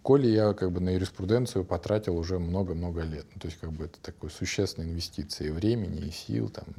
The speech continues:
средств, всего чего угодно. Ну, как бы, ну, дам себе, типа, последний шанс.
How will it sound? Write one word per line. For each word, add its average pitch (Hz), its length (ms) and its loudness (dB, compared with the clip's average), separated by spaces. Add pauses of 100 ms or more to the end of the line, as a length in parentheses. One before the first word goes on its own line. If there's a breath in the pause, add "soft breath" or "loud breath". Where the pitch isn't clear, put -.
(140)
средств, - 340 -4
всего 87 120 -6
чего - 220 -8
угодно. - 260 -10 (600 loud breath)
Ну, 101 100 2
как 95 180 2
бы, 90 220 2
ну, 98 280 2
дам 135 300 6
себе, 104 300 0
типа, 101 240 -4
последний 90 480 0
шанс. - 440 -6